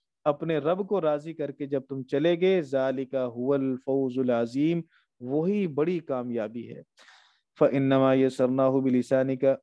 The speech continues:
बेशक हमने उस कुरान को आसान कर दिया आपकी ज़ुबान पर। मौलाना, कुरान का आसान होना ज़ुबान पर वाज व नसीहत के एतबार से है, समझने के एतबार से है, लेकिन अहकाम के इस्तिंबात के एतबार से नहीं है।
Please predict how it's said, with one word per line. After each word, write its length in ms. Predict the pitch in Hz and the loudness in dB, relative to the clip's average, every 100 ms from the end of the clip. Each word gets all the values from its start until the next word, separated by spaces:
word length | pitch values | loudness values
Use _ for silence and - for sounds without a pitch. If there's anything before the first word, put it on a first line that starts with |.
| - | -4
बेशक 300 | 127 120 131 | -4 -4 -4
हमने 220 | 131 135 | -4 -2
उस 100 | 135 | -6
कुरान 320 | - 127 131 | -4 -2 -2
को 100 | 135 | 0
आसान 380 | 135 123 131 135 | 0 0 -2 -6
कर 120 | 131 131 | -2 -4
दिया 220 | 131 135 | 2 2
आपकी 200 | 135 135 | 2 -2
ज़ुबान 400 | 127 123 131 135 | -4 0 0 0
पर। 200 | 131 135 - _ | 0 0 -2 _
मौलाना, 280 | 135 147 151 | -2 0 0
कुरान 360 | 147 135 135 139 | -2 -2 0 -2
का 160 | 139 143 135 | -2 -2 -2
आसान 380 | 131 135 135 | -4 -4 -6
होना 320 | 139 139 143 147 151 - 123 | -4 -4 -2 -2 -2 -8 -8
ज़ुबान 480 | 123 123 127 135 139 | -4 0 0 -2 0
पर 260 | 143 143 156 _ _ _ _ _ _ _ _ | 0 0 -2 _ _ _ _ _ _ _ _
वाज 400 | 120 127 139 139 | -4 0 0 -2
व 60 | 147 | -6
नसीहत 480 | 139 - 131 147 151 | -6 -10 -2 -2 0
के 120 | 151 | -4
एतबार 380 | 143 139 131 139 | -2 0 2 0
से 200 | - 143 | -2 -4
है, 340 | 139 143 151 165 _ _ | 0 0 -2 -6 _ _
समझने 640 | - - 135 135 139 151 | -20 -8 -6 -4 -2 -2
के 160 | 151 151 | 0 0
एतबार 400 | 143 131 135 139 | 0 0 0 0
से 200 | - 143 | -4 -2
है, 240 | 143 151 160 _ _ _ _ 131 | -2 -2 -6 _ _ _ _ -6
लेकिन 340 | 135 127 143 | -4 -2 -6
अहकाम 640 | - 135 127 - 135 143 143 | -2 -4 -4 -2 0 0 -2
के 200 | 156 156 156 | -2 -4 -4
इस्तिंबात 680 | 151 - 139 131 127 139 143 | -14 -6 0 4 6 6 4
के 60 | 147 | -2
एतबार 360 | 135 123 127 127 | -2 0 0 0
से 140 | - | -4
नहीं 320 | 123 123 143 147 | -2 -2 -2 0
है। 300 | 147 143 | 2 2